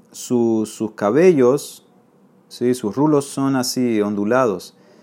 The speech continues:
Entonces hace una derasha con estas palabras. Amar Rav Hizda Amar Mor Ukva, Melamed Sheyesh Lidrosh, Al Kol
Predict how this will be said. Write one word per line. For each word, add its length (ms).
Entonces 220
hace 100
una 120
derasha 340
con 100
estas 180
palabras. 400
Amar 180
Rav 140
Hizda 180
Amar 220
Mor 260
Ukva, 340
Melamed 600
Sheyesh 560
Lidrosh, 800
Al 220
Kol 340